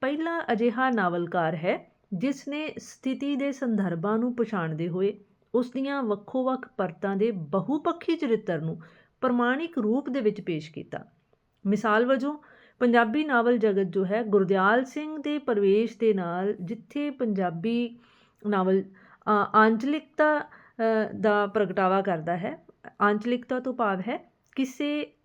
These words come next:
ਖਿੱਤੇ ਵਿਸ਼ੇਸ਼ ਦੇ ਨਾਲ ਸੰਬੰਧਿਤ ਸਮੱਸਿਆਵਾਂ ਨੂੰ, ਉੱਥੋਂ ਦੇ ਲੋਕਾਂ ਦੇ ਜਨਜੀਵਨ ਨੂੰ, ਸੱਭਿਆਚਾਰ ਨੂੰ ਪ੍ਰਗਟਾਉਣਾ। ਸੋ ਗੁਰਦਿਆਲ ਸਿੰਘ ਦੇ ਆਗਮਨ ਦੇ ਨਾਲ ਪੰਜਾਬੀ ਨਾਵਲ ਜਗਤ ਵਿੱਚ ਆਂਚਲਿਕ ਨਾਵਲਾਂ ਦਾ ਪ੍ਰਮਾਣਿਕ ਰੂਪ ਸਾਹਮਣੇ ਆਉਂਦਾ ਹੈ।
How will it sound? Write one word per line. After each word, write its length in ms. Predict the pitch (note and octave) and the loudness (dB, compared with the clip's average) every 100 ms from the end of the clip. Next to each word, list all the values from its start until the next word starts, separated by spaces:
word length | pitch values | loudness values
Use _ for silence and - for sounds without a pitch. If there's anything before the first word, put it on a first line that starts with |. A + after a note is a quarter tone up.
| _ - | _ -6
ਖਿੱਤੇ 460 | B3 - D4 D4+ | -4 -4 -2 -2
ਵਿਸ਼ੇਸ਼ 520 | C4 A#3+ A3 A3 G#3 | -2 0 2 2 0
ਦੇ 200 | G#3 A3+ | 2 2
ਨਾਲ 220 | G#3+ G3 G3 | 4 0 -2
ਸੰਬੰਧਿਤ 520 | A3 F#3+ G3 G#3+ A3 | -2 -2 -2 -4 -6
ਸਮੱਸਿਆਵਾਂ 760 | - G3+ F#3+ - F#3+ F#3 G#3 | -6 -4 -4 -2 0 2 2
ਨੂੰ, 220 | G#3+ A3 G#3+ | 2 0 0
ਉੱਥੋਂ 340 | F#3+ F#3+ G#3+ | -6 -4 0
ਦੇ 240 | G3 G3 G3 | 2 2 0
ਲੋਕਾਂ 480 | F#3 F#3+ G3 A3+ A3 | 2 4 4 0 4
ਦੇ 180 | A3 | 4
ਜਨਜੀਵਨ 720 | A3 D#3+ F3+ F3 F3 G3 A3 | 4 0 0 0 0 0 2
ਨੂੰ, 200 | G#3+ G#3+ | 2 0
ਸੱਭਿਆਚਾਰ 720 | G#3+ G#3+ G3 C#4 B3+ G3+ F3 | 0 -4 0 0 2 2 2
ਨੂੰ 220 | F3 C4 - - _ | 0 -4 -8 -20 _
ਪ੍ਰਗਟਾਉਣਾ। 520 | G#3+ F#3+ E3+ C#3+ C#3 - _ _ - - - | 0 2 0 -4 -6 -14 _ _ -20 -20 -20
ਸੋ 400 | - D4 D4+ E4+ - _ _ _ _ _ _ - | -2 0 2 -2 -12 _ _ _ _ _ _ 2
ਗੁਰਦਿਆਲ 400 | G3+ G#3 G#3+ A#3+ | 6 8 8 8
ਸਿੰਘ 240 | C4 D4+ D4+ | 4 -4 -4
ਦੇ 160 | D4+ - | -4 2
ਆਗਮਨ 480 | G3+ F#3 G#3+ C#4+ D4 | 2 4 2 0 -2
ਦੇ 120 | C#4+ | -2
ਨਾਲ 280 | G3+ F3+ G#3+ | 0 0 0
ਪੰਜਾਬੀ 540 | A3+ G3+ F#3 F3 B3+ | 0 2 2 0 -2
ਨਾਵਲ 340 | B3+ F#3+ F3+ F#3 | 0 2 2 2
ਜਗਤ 320 | F#3 E3+ E3 | 0 -2 -4
ਵਿੱਚ 400 | F3+ F#3 B3+ B3+ _ - | -6 -6 -8 -8 _ 2
ਆਂਚਲਿਕ 560 | A3+ B3 C4 C#4+ D#4 B3 | 4 4 0 -2 -2 -2
ਨਾਵਲਾਂ 420 | G#3 F3 F3 F3 | 0 0 0 0
ਦਾ 140 | G#3+ | -2
ਪ੍ਰਮਾਣਿਕ 640 | A#3 A#3 A3 A3+ B3 D4 | -2 0 2 2 2 0
ਰੂਪ 220 | A#3+ F#3+ F#3 | 2 2 0
ਸਾਹਮਣੇ 400 | G3 F3 G3 F#3 | -4 0 0 0
ਆਉਂਦਾ 280 | D#3+ D#3+ | -2 -2
ਹੈ। 260 | F3 C4 | -2 -6